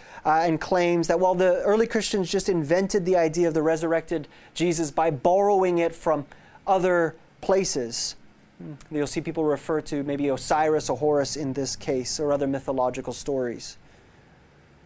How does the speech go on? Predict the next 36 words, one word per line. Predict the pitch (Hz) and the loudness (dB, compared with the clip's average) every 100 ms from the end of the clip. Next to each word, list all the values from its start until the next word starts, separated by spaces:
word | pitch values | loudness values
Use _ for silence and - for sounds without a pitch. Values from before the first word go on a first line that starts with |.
| _ _ - | _ _ -6
And | 160 | 0
these | 175 175 | 2 2
ideas | 160 165 | 2 2
have | 156 | 2
been | 156 143 | 0 0
popularized | - 160 165 165 151 147 139 135 | 0 0 2 2 4 4 2 2
by | 135 | 0
a | |
set | - 147 | 0 0
of | 127 | -2
YouTube | 135 135 147 131 120 | -4 -6 -2 -4 -2
documentaries. | - 120 131 123 123 - - - - - _ _ _ _ _ | -2 -2 -4 -6 -8 -10 -16 -16 -18 -20 _ _ _ _ _
Now, | 180 185 185 | 0 2 4
I | 190 | 4
don't | |
want | 214 | 2
to | 208 | 2
spend | 202 170 | 2 2
a | |
great | 180 170 | 2 0
deal | 175 165 156 - - - | 2 2 0 -6 -18 -2
of | 151 - | -2 0
time | - 202 208 | 0 2 4
on | 170 147 | 2 2
this, | 143 143 | 0 0
but | - 156 - - - | 0 0 -2 -14 -4
in | 175 | -2
short, | - 233 214 - | 2 2 2 2
there | 196 | 0
is | 185 165 | 0 2
no | 185 | 2
evidence | 180 165 165 151 - | 2 2 0 -2 -4
to | 156 | -4
support | - - - 151 127 - - - | -6 -8 -2 0 0 -6 -20 -6
that | 143 127 - | -2 -2 -4
claim. | 151 135 123 | -4 -4 -6